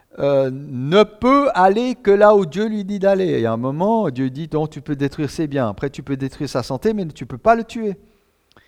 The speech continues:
Et le Satan ne peut qu'obéir à Dieu. Il peut pas, il peut pas aller plus loin que Dieu lui fixe. Et vous remarquez chaque fois dans la Bible,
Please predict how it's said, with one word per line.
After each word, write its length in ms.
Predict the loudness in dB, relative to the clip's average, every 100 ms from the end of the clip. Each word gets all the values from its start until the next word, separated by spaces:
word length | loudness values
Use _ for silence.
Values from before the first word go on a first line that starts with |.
| _ _
Et 100 | 0
le 100 | 2
Satan 380 | 2 0 2 2
ne 140 | 2 -2
peut 200 | -2 -2
qu'obéir 480 | 0 2 2 2
à 60 | -4
Dieu. 200 | -6 -8 -10 _ _ _ _ _ _ _ _ _
Il 80 | -16
peut 140 | -12 -6
pas, 180 | -4
il 60 | -4
peut 100 | -6
pas 120 | -4
aller 120 | -2
plus 140 | -4 -6
loin 180 | -4 -4
que 60 |
Dieu 160 | -6 -8
lui 100 | -8
fixe. 440 | -12 -20 _ _ -20 _ _ _ _
Et 80 | -10
vous 120 | -6
remarquez 260 | -2 -2 -2
chaque 220 | -4 -4
fois 120 | -4
dans 120 | -2 -2
la 100 | -2
Bible, 380 | -4 -6 -8